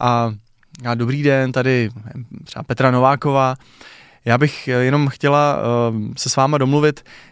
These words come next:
Říkám, „No, kvůli nějaký akci?“ „No, no, no, já vás jako poslouchám z rádia, vy, vy zníte prostě jako v rádiu, takhle v tom hovoru.“ A říkám si, „Tyjo, tak mi chce trošku vlíz jako do prdele.“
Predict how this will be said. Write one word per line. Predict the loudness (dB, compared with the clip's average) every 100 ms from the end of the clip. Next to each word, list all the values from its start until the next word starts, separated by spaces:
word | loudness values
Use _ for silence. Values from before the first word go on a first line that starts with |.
| _
Říkám, | -4 0 0
„No, |
kvůli | 0 0
nějaký | 0 0 -2
akci?“ | -2 -2 0
„No, | 2 2
no, | 2
no, | 2
já | 2
vás | 2 0
jako | -2 -4
poslouchám | -4 -4 -4 -2
z |
rádia, | -2 0 0 0
vy, | 0 -6 -4
vy | -4
zníte | -2 -4
prostě | -4 -4 -2
jako | -2 0
v |
rádiu, | 2 2 0
takhle | 0 -4
v | -2
tom | 0
hovoru.“ | 0 2 2
A |
říkám | 0 -2 -4
si, | -4 -4
„Tyjo, | -4
tak | -4 -6 -16 -20 -20 _
mi | -8
chce | -6
trošku | -6 -6 -4
vlíz | -4 -4
jako | -2
do | -2
prdele.“ | -2 -2 0 0 -2